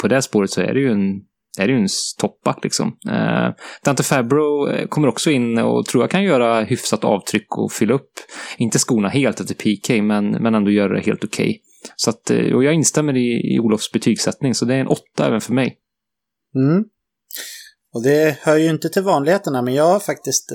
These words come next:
Speaker 2: vässat mitt betyg lite högre än vad ni har. Jag har inte min tia på backsidan. Det ha-, den satte jag ju på San Jose, som vi pratade om tidigare då. Eh, men jag har en nia här. Jag tycker att, eh,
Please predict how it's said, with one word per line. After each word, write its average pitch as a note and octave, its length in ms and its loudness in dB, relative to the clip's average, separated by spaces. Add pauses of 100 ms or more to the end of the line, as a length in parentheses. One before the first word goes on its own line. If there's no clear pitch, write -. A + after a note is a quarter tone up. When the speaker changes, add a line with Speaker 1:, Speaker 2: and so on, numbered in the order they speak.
Speaker 2:
vässat C3 400 0
mitt B2 180 -8
betyg G#2+ 400 -6
lite A#2+ 460 -4
högre D3+ 280 -2
än B2 60 -2
vad A2+ 120 -6
ni G#2 100 -6
har. A#2+ 220 0
Jag B2 140 0
har D3+ 100 2
inte F3 420 0
min C#3 280 2
tia C3+ 480 0
på G#2+ 460 -4
backsidan. G2+ 580 -6
Det A#2+ 100 -4
ha-, B2 220 -2
den B2+ 200 0
satte - 280 0
jag B2 60 0
ju A#2+ 60 0
på A#2+ 120 -10
San A2 340 -4
Jose, A2+ 340 0
som - 180 -4
vi G2+ 80 -6
pratade G#2 380 -6
om G2 200 -6
tidigare A2+ 420 0
då. G2 180 -6 (600)
Eh, G#2+ 220 -4
men A#2 120 -2
jag C3 100 0
har E3 180 4
en D3 240 2
nia D3 380 0
här. F#2+ 200 -6 (260)
Jag B2 100 -8
tycker D#3 280 0
att, - 240 -4
eh, A2 300 0